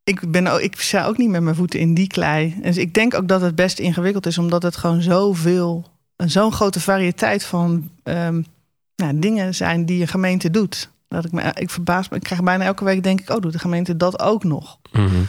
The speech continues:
Speaker 1: Dus daar zit volgens mij de ingewikkeldheid in. En, eh, ik denk dat er heel veel in vaste teams georganiseerd kan worden.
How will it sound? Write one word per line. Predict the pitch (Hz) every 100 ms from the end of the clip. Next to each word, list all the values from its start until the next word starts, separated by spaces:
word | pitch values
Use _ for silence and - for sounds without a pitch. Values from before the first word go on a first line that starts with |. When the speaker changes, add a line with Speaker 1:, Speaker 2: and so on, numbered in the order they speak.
| -
Speaker 1:
Dus | - 170
daar | 202 226
zit | 190 -
volgens | 190 -
mij | 175
de | 170
ingewikkeldheid | - 170 160 165 226 170 160 143 147
in. | - 156 160 - _ _ _ _ _ -
En, | 180 180 -
eh, | 165 180
ik | 185
denk | 202 196
dat | 190
er |
heel | 175 196 226
veel | 185 175
in | - 180 180
vaste | 190 180 185
teams | - 190 180
georganiseerd | - 165 170 170 175 190
kan | - 190 175
worden. | 175 208 311